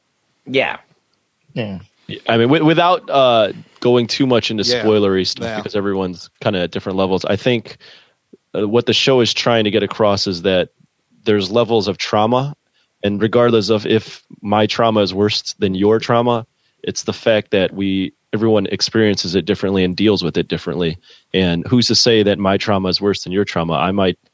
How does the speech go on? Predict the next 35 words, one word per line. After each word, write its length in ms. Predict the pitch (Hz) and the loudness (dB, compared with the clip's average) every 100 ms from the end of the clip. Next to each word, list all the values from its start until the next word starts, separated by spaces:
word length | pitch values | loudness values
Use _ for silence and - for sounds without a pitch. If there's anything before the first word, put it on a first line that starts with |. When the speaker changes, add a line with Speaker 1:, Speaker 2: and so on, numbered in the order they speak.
| _ | _
Speaker 3:
be 80 | 98 | 0
able 120 | 101 92 | 2 2
to 60 | |
handle 320 | 98 117 104 | 0 0 0
it 100 | 85 - | -2 -4
better, 260 | 82 76 | -4 0
or 20 | |
I 100 | 92 95 | 0 0
might 200 | 104 98 | 0 0
not 160 | 82 | -4
be 80 | - | -2
able 120 | 78 | -2
to 60 | 76 | -2
handle 160 | 80 - | -4 -4
it. 20 | |
It's 120 | - | 0
like, 200 | 127 - - _ _ _ _ _ _ _ _ - | 0 -2 -10 _ _ _ _ _ _ _ _ -6
it's, 240 | - - - | -4 -2 -2
it's 160 | 139 - | -2 0
an, 200 | 139 135 | 2 2
it's 280 | 156 - - | 2 0 0
an 120 | 147 | 2
analogy 460 | 147 160 170 139 139 | 2 2 2 2 0
for 180 | 117 101 | 0 -2
rape, 380 | - 101 - - - | 0 -2 -2 -8 -4
really, 320 | 98 80 80 | -2 -2 -4
is 140 | 85 | -6
what 120 | 95 87 | -4 -2
it 80 | 87 | -2
is. 240 | 90 78 | -4 -4
It's, 220 | 92 - | -8 -6
Speaker 4:
Yeah. 220 | 120 127 | -4 -4
Speaker 3:
it's 40 | 110 | -4
mind 500 | 107 113 110 117 - | -2 0 0 -2 -6
rape. 280 | 78 - | -10 -12